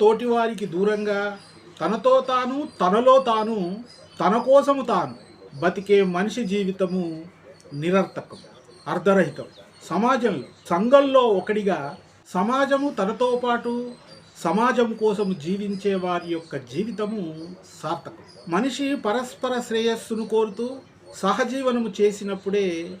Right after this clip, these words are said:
వారి బతుకులు అర్థవంతమవుతాయి. సమిష్టిలోనే వెష్టి, కలిసి ఉంటే కలదు సుఖం. కలిసి ఉన్నప్పుడే భగవంతుడు సంపూర్ణంగా అభివ్యక్తమవుతాడు. ప్రతి మనిషి ప్రతి మనిషి కోసము పాటుపడినప్పుడే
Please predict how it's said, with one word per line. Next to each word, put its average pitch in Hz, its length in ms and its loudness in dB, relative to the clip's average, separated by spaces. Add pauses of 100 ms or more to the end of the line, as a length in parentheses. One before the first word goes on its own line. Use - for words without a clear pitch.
(220)
వారి 175 360 2
బతుకులు 165 680 -6 (760)
అర్థవంతమవుతాయి. 175 800 -2 (480)
సమిష్టిలోనే 214 840 2
వెష్టి, 175 520 -2 (300)
కలిసి 240 320 2
ఉంటే 254 460 -2
కలదు 226 360 0
సుఖం. 180 340 -6 (460)
కలిసి 233 320 0
ఉన్నప్పుడే 220 760 -2 (320)
భగవంతుడు 262 560 -2
సంపూర్ణంగా 214 1160 -4 (260)
అభివ్యక్తమవుతాడు. 180 1120 -2 (280)
ప్రతి 190 220 2
మనిషి 269 460 -2
ప్రతి 214 320 -2
మనిషి 254 340 -4
కోసము 240 460 -2
పాటుపడినప్పుడే 214 1040 -2